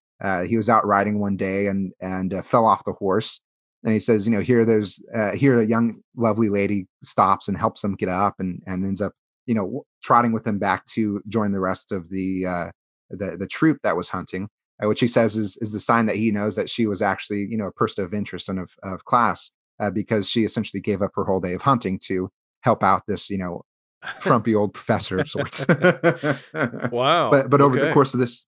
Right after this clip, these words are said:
Speaker 1: yeah, they, they ended up courting and getting married a couple years later. And, uh, and then it just goes on from here, right? So he, he ends up coming to the States. They live in the States for a couple years. Uh, and then he, he returns after about five years. But during that time, he's at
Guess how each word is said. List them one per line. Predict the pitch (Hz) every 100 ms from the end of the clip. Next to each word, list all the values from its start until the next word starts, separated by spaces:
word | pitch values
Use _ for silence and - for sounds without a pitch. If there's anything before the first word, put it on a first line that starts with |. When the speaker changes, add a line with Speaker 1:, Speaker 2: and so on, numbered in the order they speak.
| -
Speaker 1:
yeah, | 139 104 -
they, | 135 120
they | 110 123 127
ended | 135
up | 127 117
courting | 151 139 135 131
and | 117 110 _ _
getting | - 123 110
married | 117 120
a | 113
couple | 120 -
years | 98 92
later. | 104 123 120 120 - _ _ _ _ _ _
And, | 117 110 110 110
uh, | 117 113 110 101 - 104 - -
and | 131
then | 139
it | 151
just | 139 -
goes | 131
on | 120 113
from | - 95
here, | 95
right? | 90 -
So | 110 101 - _ _
he, | 131
he | 120 120
ends | 117 120
up | 120
coming | 131 120
to | 117
the | 101
States. | 95 - 117 117
They | 95
live | 98 98
in |
the | 92
States | - 113 117
for | -
a | 98
couple | - 104 95
years. | 98 98 98 - - _ _ _ _
Uh, | 104 95 95
and | 92 104
then | 104 101
he, | 98 104 101
he | 92
returns | 101 - 113 107
after | 98 -
about | 95 -
five | 98 98
years. | 92 98 90
But | 98
during | 98 101
that | 92 -
time, | - 92 92
he's | 95 90
at | 85